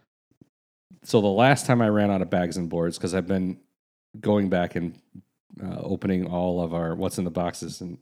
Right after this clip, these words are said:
and bagging and boarding 'em. Um, the last time I ran out, I'm like, "You know what? I'm gonna buy so many bags and boards on Amazon that I'll just never," 'cause every time I do it,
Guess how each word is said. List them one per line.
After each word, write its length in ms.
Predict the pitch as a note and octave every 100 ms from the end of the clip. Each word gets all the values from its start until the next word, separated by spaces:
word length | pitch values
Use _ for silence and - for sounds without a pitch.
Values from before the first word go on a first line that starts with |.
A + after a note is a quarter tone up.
| -
and 120 | F2+
bagging 320 | F2+ F2 F2
and 80 | F2+
boarding 240 | F2+ F2+ F2
'em. 140 | E2 - - - - - - -
Um, 360 | F#2+ F#2 E2+ - _ _ -
the 60 |
last 280 | F#2+ G#2+ B2
time 100 | -
I 80 | A2
ran 200 | F#2 F2+
out, 160 | F2+ -
I'm 120 | E2
like, 180 | F#2+ F2+
"You 100 | A2+
know 80 | A2+
what? 120 | B2
I'm 80 | G2
gonna 120 | A2+
buy 180 | F#2+ F#2+
so 460 | - - - A2+ B2+
many 280 | A#2 G#2 G2+
bags 360 | F#2 F2+ F2+
and 100 | F#2 E2+
boards 240 | F2 E2+
on 100 | E2+
Amazon 600 | E2 E2+ E2+ F#2 F#2 F#2 _ _ _ -
that 160 | F#2+ G2
I'll 140 | F#2
just 220 | F2 F#2+
never," 480 | G2 G2+ G#2 G#2 G2
'cause 320 | - - G#2+ -
every 220 | D3 G3+
time 200 | - F#3
I 100 | D#3+
do 240 | A#2+ E3 F#2
it, 280 | F#2 -